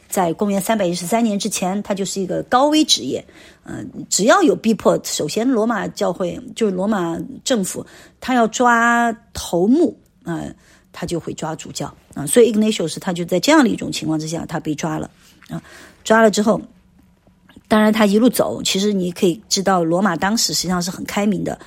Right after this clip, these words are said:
士兵们允许他接见沿途相送的基督徒，而且还准许他写信，在信还能送到啊。然后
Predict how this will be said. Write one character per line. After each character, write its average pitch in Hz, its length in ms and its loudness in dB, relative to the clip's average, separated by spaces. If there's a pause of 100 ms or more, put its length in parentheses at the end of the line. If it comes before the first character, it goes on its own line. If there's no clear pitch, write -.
(280)
士 - 200 0
兵 247 160 4
们 240 160 6
允 185 200 4
许 - 120 0
他 - 160 -6
接 - 160 -2
见 165 300 -4 (200)
沿 185 260 -6
途 - 120 -10
相 208 180 -2
送 220 220 -4
的 160 60 -6
基 - 160 -10
督 160 100 -12
徒， - 240 -16 (240)
而 180 140 -6
且 180 100 -4
还 170 160 -2
准 175 160 -4
许 - 100 -6
他 170 120 -2
写 - 280 0
信， 262 320 4 (120)
在 190 120 -2
信 214 220 0
还 196 80 0
能 226 100 4
送 285 200 4
到 349 280 6 (1000)
啊。 180 260 -2 (1080)
然 220 220 2
后 247 480 4